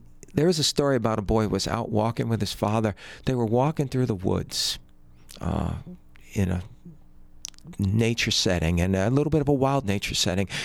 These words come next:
And on this day in the woods, they came upon a rattlesnake. And they stopped, and the father stopped, and the boy saw it first. He stopped first.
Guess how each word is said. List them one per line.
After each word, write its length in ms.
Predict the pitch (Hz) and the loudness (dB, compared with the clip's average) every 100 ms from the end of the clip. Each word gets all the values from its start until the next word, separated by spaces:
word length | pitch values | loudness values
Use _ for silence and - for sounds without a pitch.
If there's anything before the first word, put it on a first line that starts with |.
| - | -4
And 120 | - 107 | 0 0
on 140 | 135 | 0
this 180 | 139 - | 0 0
day 220 | - 120 | -2 -2
in 120 | 110 | -2
the 60 | 101 | 0
woods, 320 | 95 98 - | 2 0 0
they 120 | - | -4
came 220 | - 101 | -2 0
upon 300 | 101 - - | 0 -2 -4
a 60 | - | -4
rattlesnake. 800 | - - 98 - - - - - - - - - - - - - - | -2 -2 0 -2 -2 -4 -6 -14 -20 -20 -20 -20 -20 -20 -20 -14 -4
And 160 | 104 | -2
they 60 | 107 | 0
stopped, 560 | 107 - 131 123 - - | 0 0 -2 -2 -6 -4
and 100 | 98 | -2
the 60 | |
father 360 | - 113 113 120 | 0 0 2 0
stopped, 440 | - - 104 104 | -2 -2 -6 -8
and 80 | 80 | -4
the 60 | 87 | -2
boy 240 | - 120 | 0 2
saw 280 | 113 - 107 | 2 0 -2
it 100 | 101 | -4
first. 340 | - 82 - | -4 -4 -4
He 80 | - | -2
stopped 420 | - - - - | -2 -2 -4 -6
first. 360 | - - - - | -6 -6 -6 -10